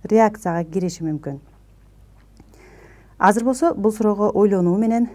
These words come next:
жооп берип көрсөңөр. Биз жогоруда алган маалыматтарыбызга таянып,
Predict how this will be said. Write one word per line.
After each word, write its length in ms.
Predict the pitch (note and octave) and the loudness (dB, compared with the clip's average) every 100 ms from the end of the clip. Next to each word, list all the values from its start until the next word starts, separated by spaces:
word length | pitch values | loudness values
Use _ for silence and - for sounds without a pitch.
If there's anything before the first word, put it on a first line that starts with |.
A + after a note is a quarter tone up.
| - - | -16 -2
жооп 240 | G#3+ G#3 | 0 0
берип 160 | E3+ E3 | -6 -6
көрсөңөр. 320 | - D3+ C#3+ - - - - | -8 -8 -8 -16 -20 -20 -4
Биз 200 | C4+ B3 | -2 0
жогоруда 480 | A#3+ A3 G#3+ G3+ - | 0 0 0 0 0
алган 420 | - F#3 F3+ F3 - | -2 -2 0 -2 0
маалыматтарыбызга 760 | F#3 F3+ F3 E3+ E3+ D#3+ D#3 | -2 0 -2 -2 -6 -6 -10
таянып, 480 | D#3 D#3+ D#3+ C#4 - | -6 -4 -2 -4 -6